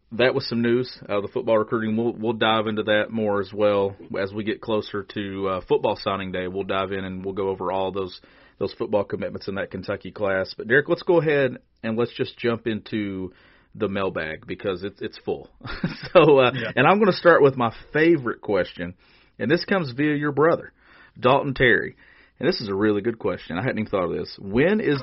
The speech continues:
Speaker 1: the Butcher's Pub going to name the buffalo chicken sandwich after you? Derek, as much as I've plugged that thing, it, it needs to happen soon, doesn't it?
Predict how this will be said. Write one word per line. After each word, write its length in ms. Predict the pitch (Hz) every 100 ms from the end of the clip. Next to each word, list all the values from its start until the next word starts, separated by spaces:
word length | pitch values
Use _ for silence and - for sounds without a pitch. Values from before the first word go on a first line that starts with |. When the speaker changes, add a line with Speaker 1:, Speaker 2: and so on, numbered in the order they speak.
| 120
Speaker 1:
the 80 |
Butcher's 540 | 107 104 160 160 123 -
Pub 420 | - 90 85 98 - -
going 240 | 98 117 117
to 60 |
name 240 | 107 110 117
the 80 | 101
buffalo 420 | - 113 101 110
chicken 320 | - 110 113
sandwich 400 | - 120 127 120
after 380 | 127 123 - 85
you? 160 | 76
Derek, 320 | - 113 131 - _ _ _
as 140 | 98
much 220 | 104 151 135
as 120 | 117
I've 180 | 104 -
plugged 260 | 104 107
that 160 | 110 -
thing, 320 | 117 113 107 _ _ _ _ _ _
it, 280 | - 147 143
it 80 | 147
needs 220 | 143 104
to 60 | 98
happen 300 | 95 90 87
soon, 300 | - 95 82
doesn't 300 | 85 82
it? 60 | 78